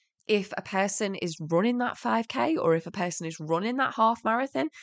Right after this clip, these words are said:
the likelihood is that one of the initial compounding steps was just getting t-, past their front door.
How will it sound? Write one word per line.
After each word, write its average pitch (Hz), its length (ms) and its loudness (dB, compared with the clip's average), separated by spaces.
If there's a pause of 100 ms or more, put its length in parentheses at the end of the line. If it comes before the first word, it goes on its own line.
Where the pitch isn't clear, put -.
(320)
the 214 100 6
likelihood 320 920 2
is 196 500 2 (260)
that 202 160 2
one 226 320 6
of 320 140 0
the 247 120 2
initial 269 580 0
compounding 220 720 -8
steps - 600 -4 (260)
was 202 140 -2
just 202 240 -4 (120)
getting 226 340 2
t-, - 140 -10 (240)
past 214 240 2
their 233 100 4
front 214 240 2
door. 202 340 4